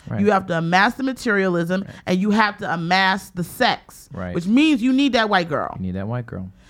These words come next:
Speaker 2: And, and it's so deep. It's not even just about that white girl. That's why I always, I was saying, you know, you, the, the, the, the status quo is like,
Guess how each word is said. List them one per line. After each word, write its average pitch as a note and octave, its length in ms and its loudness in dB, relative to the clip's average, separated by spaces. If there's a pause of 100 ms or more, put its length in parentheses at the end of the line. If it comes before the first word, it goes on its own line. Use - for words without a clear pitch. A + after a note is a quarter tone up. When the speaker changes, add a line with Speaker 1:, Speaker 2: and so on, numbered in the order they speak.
(140)
Speaker 2:
And, A#3+ 240 2 (200)
and A#3 160 2
it's A#3+ 140 0
so E4 340 0
deep. C#4 500 -2 (240)
It's A#3+ 160 2
not D4+ 160 2
even D4 260 0
just A3+ 260 0
about A#3 400 2
that F3+ 200 0
white A3 240 2
girl. E3+ 160 -2
That's A3+ 220 0
why D#4+ 200 2
I C#4 40 4
always, B3+ 400 -4
I A3 140 0
was G#3 140 -8
saying, A3+ 300 -8 (340)
you B3 100 2
know, A#3+ 220 4
you, G#3 160 -4
the, F#3+ 200 -4
the, F#3 240 -4
the, F#3+ 340 -4
the F#3+ 120 -4
status C#4+ 460 0
quo A#3+ 480 2
is F#3 280 0
like, E3+ 320 2